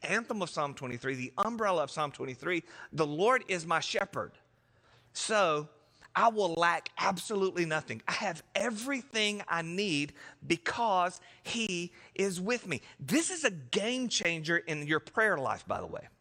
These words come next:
Whatever you're going through, when we truly believe he's with us and we absolute-, we need absolutely nothing, this is a game changer. We would no longer pray, "God, would you help me?" We flip it over to say, "God, thank you for being with me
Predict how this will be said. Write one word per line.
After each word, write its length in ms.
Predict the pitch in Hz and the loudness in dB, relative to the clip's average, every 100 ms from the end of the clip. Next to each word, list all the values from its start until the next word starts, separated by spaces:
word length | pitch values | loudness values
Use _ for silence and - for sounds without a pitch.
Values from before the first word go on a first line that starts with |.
| _ _ _ _ _ _ - | _ _ _ _ _ _ 0
Whatever 420 | 202 214 220 247 | 2 4 4 2
you're 180 | 240 208 | -2 2
going 380 | 196 233 226 190 | 2 4 0 -2
through, 360 | 147 143 165 - _ _ - - | 2 2 2 -4 _ _ -20 -10
when 320 | 180 180 165 160 | -2 0 0 2
we 180 | 247 | 2
truly 520 | 277 - 240 240 254 202 | 2 -2 2 2 2 0
believe 540 | 170 175 196 165 139 - - | 0 0 0 0 -6 -12 -10
he's 300 | - 208 156 | -2 -2 2
with 240 | 190 202 | 2 4
us 200 | 139 - - | 2 -4 -6
and 200 | 170 170 | -4 -2
we 200 | 175 165 - | -2 -2 2
absolute-, 640 | 175 214 - 233 202 202 196 | 2 0 -6 -2 0 0 0
we 120 | 247 | 0
need 240 | 254 233 | 2 2
absolutely 600 | 214 220 - 226 214 170 | 0 0 -2 0 0 0
nothing, 440 | 170 175 165 123 117 - - | -2 0 -2 -6 -8 -14 -6
this 240 | 147 226 262 | 4 4 4
is 140 | 220 | -6
a 60 | 190 | 0
game 220 | 190 196 | 0 0
changer. 300 | 175 160 156 | -4 -2 2
We 140 | 196 | 2
would 160 | 196 185 | 2 2
no 240 | 208 269 | 4 4
longer 260 | 269 240 190 | 2 2 0
pray, 460 | - 220 214 165 147 - - | 2 4 6 4 0 -12 0
"God, 280 | 185 185 175 | 2 2 0
would 200 | 170 147 | -4 -2
you 80 | 139 | -4
help 340 | 233 233 - | 0 0 0
me?" 260 | 127 80 - _ _ - - - - _ - | -10 -10 -14 _ _ -20 -20 -20 -20 _ -2
We 140 | 190 | -2
flip 320 | 190 247 233 | 2 4 4
it 80 | 214 | 6
over 260 | 220 254 226 | 6 6 2
to 80 | 190 | 0
say, 260 | - 175 - - | 0 0 -2 2
"God, 220 | 214 196 - | 4 4 2
thank 240 | 208 - | -2 -2
you 100 | 196 | -6
for 160 | 175 151 | -2 0
being 420 | 135 208 214 175 | 4 4 2 0
with 240 | 151 127 | -2 -2
me 280 | 127 107 90 | -4 -4 -6